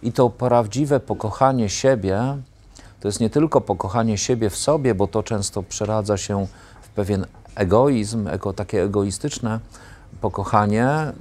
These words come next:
kosztem innych też często, a prawdziwe pokochanie siebie i ta nasza zmiana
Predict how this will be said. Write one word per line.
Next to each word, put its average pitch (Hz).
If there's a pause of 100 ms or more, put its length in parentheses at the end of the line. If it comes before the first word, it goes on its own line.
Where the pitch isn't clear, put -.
(220)
kosztem 113
innych 135
też -
często, 95 (500)
a -
prawdziwe 135
pokochanie 135
siebie 113 (440)
i 113
ta 113
nasza 123
zmiana 147